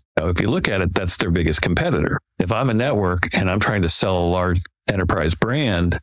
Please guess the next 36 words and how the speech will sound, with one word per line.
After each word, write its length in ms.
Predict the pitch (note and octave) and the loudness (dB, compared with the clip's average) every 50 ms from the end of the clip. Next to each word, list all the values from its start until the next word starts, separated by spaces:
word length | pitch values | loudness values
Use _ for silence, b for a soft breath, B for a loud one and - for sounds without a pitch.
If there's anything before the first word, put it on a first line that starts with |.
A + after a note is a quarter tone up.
| _ - - | _ -4 -2
I'm 260 | A#2 A#2+ A#2+ A2+ G#2 | 0 0 2 2 2
not 300 | G2 G#2 G2+ G2 D2 - | 2 2 2 0 0 0
talking 360 | - G#2 F2 E2 - E2+ D#2+ | 0 0 0 0 0 0 0
about 440 | D#2+ D2+ D2+ D#2 D#2 D#2 D2+ D#2 - _ _ _ _ _ - | 2 2 0 0 0 0 -2 -2 -4 _ _ _ _ _ -6
anything 460 | - G#2+ G#2 G2 F2 - F#2 E2+ E2 D2+ | -4 -2 0 0 0 0 0 0 0 0
but 160 | D#2 - - - | 0 -2 -2 -2
my 260 | - G#2 F2+ E2 F2+ | -2 -2 0 0 0
services. 640 | F2+ - - - - - - - - - B2 - D3 | 0 0 0 0 0 0 0 0 0 0 0 0 0
I'm 120 | A2+ A#2 | 0 0
not 160 | A2 G2+ F#2+ | 0 0 0
saying, 240 | - - G2 F#2 F2 - - | 0 0 0 0 -2 -2 -2
"Or 400 | - F#3 A3+ G3 C3 A2 A2+ A2+ B2+ | -2 0 0 0 0 0 2 2 2
you 100 | F#3 G#2+ | 2 2
could 160 | - B2+ G#2+ | 0 0 0
work 220 | G#2+ G2+ F#2 F2+ | 0 0 0 0
with 100 | - F#2 | -2 -2
one 140 | F#2+ F#2+ F#2 | 0 0 0
of 100 | F2 E2+ | 2 0
our 120 | F2 E2 F2 | 0 0 0
great 280 | E2+ D#2+ D#2+ D#2 D#2 | 0 0 0 0 0
agency 380 | E2+ E2 D#2 - E2+ - - - | 2 2 2 0 0 0 -2 -2
partners." 400 | - - - - - - - - | 0 0 0 0 0 0 0 0
It's 200 | - A#2 - - A#2 | -2 -2 -2 0 0
never 400 | A2+ A2+ A2+ A2 G#2+ G2+ G2+ F#2 | 0 0 2 0 0 0 0 0
the 60 | F#2 | 0
conversation. 720 | E2 F#2 D#2+ D2+ C#2 E2+ - - - - - - F3 C#3 _ _ _ _ _ - - | 0 0 0 0 0 0 0 0 0 0 0 0 -2 -4 _ _ _ _ _ -4 -2
And 160 | - G#2 G#2 | 0 0 0
if 60 | G2+ | 0
I'm 120 | A2+ A2 G#2+ | 2 2 2
an 60 | G2+ | 2
agency 420 | G#2+ C3 F3+ G#3 F#3 - - B2+ | 2 2 2 2 2 2 2 2
and 80 | A2 G#2+ | 2 2
I 100 | F#2 F2 | 2 0
bring 380 | E2+ - - F#2+ G#2+ D3 F#3 G3 | 0 0 0 0 0 0 0 0
a 80 | E3+ | 0
client 480 | - - F#2 E2+ E2 E2 E2 E2 D#2+ | 0 0 0 0 2 2 2 0 -2